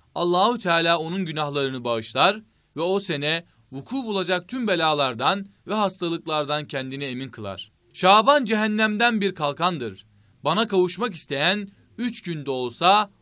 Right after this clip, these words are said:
onda oruç tutsun. Müslümanlar Şaban ayını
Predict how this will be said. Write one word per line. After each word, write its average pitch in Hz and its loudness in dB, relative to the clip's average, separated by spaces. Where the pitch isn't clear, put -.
onda 156 -2
oruç 143 -8
tutsun. 110 -12
Müslümanlar 269 2
Şaban 185 2
ayını 220 0